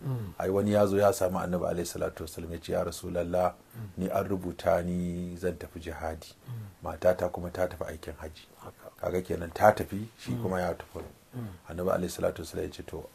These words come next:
Speaker 2: an ɗauke maka hajjin ka bi ta, ku
Speaker 1: Mm.
Speaker 2: tafi hajjin tare."
Speaker 1: Mm.
Speaker 2: To, kaga ashe kenan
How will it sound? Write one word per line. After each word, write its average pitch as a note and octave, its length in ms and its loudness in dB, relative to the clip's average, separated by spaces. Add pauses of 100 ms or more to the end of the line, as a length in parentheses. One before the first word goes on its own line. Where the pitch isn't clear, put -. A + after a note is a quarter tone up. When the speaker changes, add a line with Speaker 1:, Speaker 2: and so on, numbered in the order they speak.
(160)
Speaker 2:
an G#2 120 -2
ɗauke F#2 320 -2
maka F2 220 -6
hajjin E2 240 -4
ka D#2+ 120 -8
bi D#2+ 160 -6
ta, E2 160 -4 (340)
ku C#3+ 60 -6
Speaker 1:
Mm. - 40 -6
Speaker 2:
tafi - 160 -2
hajjin E2 300 -2
tare." D#2 280 -4 (240)
Speaker 1:
Mm. C3 80 -8 (560)
Speaker 2:
To, - 80 -4
kaga G2+ 260 8
ashe F#2+ 240 2
kenan F#2+ 640 -2